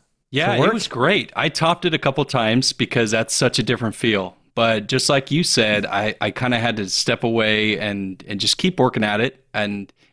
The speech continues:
Speaker 1: it, it worked. I felt great. I really did. I felt a lot more comfortable over the ball. Uh, I hit it smoother. I think I, I don't know if I lost distance. It's hard to tell 'cause it's winter golf, but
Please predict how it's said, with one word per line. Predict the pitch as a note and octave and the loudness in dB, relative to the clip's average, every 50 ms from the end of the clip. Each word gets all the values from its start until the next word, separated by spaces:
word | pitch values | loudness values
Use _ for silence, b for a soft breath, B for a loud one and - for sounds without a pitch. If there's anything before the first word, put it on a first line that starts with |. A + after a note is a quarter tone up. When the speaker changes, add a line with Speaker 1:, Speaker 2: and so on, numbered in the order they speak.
| b | b
Speaker 1:
it, | - C#3+ E3 - | -2 -2 0 0
it | D#3 E3+ E3 | -2 -2 0
worked. | D#3 F#3 G3 E3 - - | 2 2 2 2 2 0
I | B2+ | -2
felt | C3+ - G3 F3 - | 0 0 0 0 2
great. | - D3 D#3 C3 G2 - - - - | 2 2 2 2 0 -4 -10 -12 -6
I | - A#2+ | -4 -2
really | B2 B2+ C#3 D3 D3 C#3 | 0 2 2 2 2 2
did. | B2 C3+ C#3 A#2+ G#2 F#2+ | 2 2 2 2 0 -2
I | - G#2 | -4 -6
felt | - - B2+ A#2+ - | -2 -2 -2 0 0
a | B2 | 0
lot | A2 A2 A2+ A#2 G2+ | 0 2 2 2 2
more | B2 B2 A#2 | 0 -2 -2
comfortable | - - B2 A#2+ - G#2+ A2+ A2+ G#2+ G#2+ G#2+ G#2 - | -2 -2 -2 -2 -2 -4 -2 0 0 0 0 -2 -2
over | - A#2+ A2 A2+ | -2 -2 -2 -2
the | G#2 G#2 | -2 -2
ball. | G2 A2 A2 A2 A2 A2+ A#2 b b b b b b b b b _ _ | -2 0 2 4 4 2 0 b b b b b b b b b _ _
Uh, | - G2+ G#2 G#2 G2+ G2 - - - | -2 0 0 0 -2 -4 -6 -6 -4
I | G#2+ G2+ | -4 -2
hit | G#2 A#2 A2+ A#2 | 0 0 2 2
it | A2+ - - | 0 -2 -4
smoother. | - - A#2+ A2+ A#2 A2 A2 A2 A2+ A#2 - | -2 0 2 2 2 2 2 0 -2 -2 -4
I | - A#2 | -4 -4
think | - C3+ B2+ | -2 0 0
I, | A#2 A2 G2+ - _ _ _ _ _ _ - | 0 0 -2 -4 _ _ _ _ _ _ -8
I | - A#2+ A2+ | -6 -4 0
don't | A#2+ B2+ C3 A#2+ | 0 0 2 2
know | C3 B2 A2+ | 2 0 2
if | - | 2
I | A#2+ | 0
lost | G2+ G2+ G#2 G#2+ A2+ A2+ - - | 0 0 0 2 2 0 0 -2
distance. | A#2+ A2+ - - A#2+ A2+ - | -2 -2 0 0 -2 -2 -4
It's | - - | -8 -6
hard | - - B2+ A#2 | -2 -2 -2 -2
to | G#2 | -2
tell | - - - A2 A#2 B2+ | -2 0 0 2 2 2
'cause | B2 - G#2 G2 | 0 -2 -6 -6
it's | G#2+ - - A2+ | -6 -8 -8 -4
winter | A2+ A2 A#2+ A#2 - A2 | -2 0 0 0 0 -2
golf, | G2+ G#2+ G#2 G#2 C3 D#3 - B B B B B B B B - _ _ | 0 2 2 4 2 2 0 B B B B B B B B -20 _ _
but | - A2 G#2+ G#2 G2 - _ - | 0 0 0 0 -2 -4 _ -20